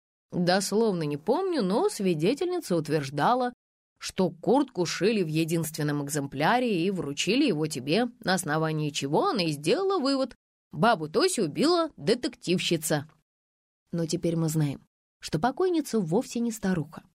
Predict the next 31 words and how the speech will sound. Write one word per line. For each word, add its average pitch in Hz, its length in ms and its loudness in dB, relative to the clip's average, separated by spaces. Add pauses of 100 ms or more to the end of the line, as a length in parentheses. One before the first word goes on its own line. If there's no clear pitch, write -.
(200)
а 170 100 0
молодая 170 440 2
женщина, 156 580 -2 (260)
которая 277 380 2
умерла 214 500 2
от 202 140 -6
паралича 165 500 0
печени, - 640 -6 (380)
продолжила 143 560 0
я. - 240 -6 (580)
«Да», 156 460 0 (240)
согласился 180 640 -2
Дмитриев. 156 500 -2 (460)
«А 165 100 0
ещё 359 300 2
у - 20 0
неё 233 240 2
отказали 160 480 2
почти 196 460 -2
все 151 180 -2
органы. 147 540 0 (460)
Или 269 240 4
ей 180 240 2
давали 156 540 0 (160)
какой-то 180 400 2
яд, 151 480 -2 (280)
или 226 200 2
псевдоцелительница 190 1300 0
чем-то 196 320 0
сильно 190 320 0
болела. 143 460 -2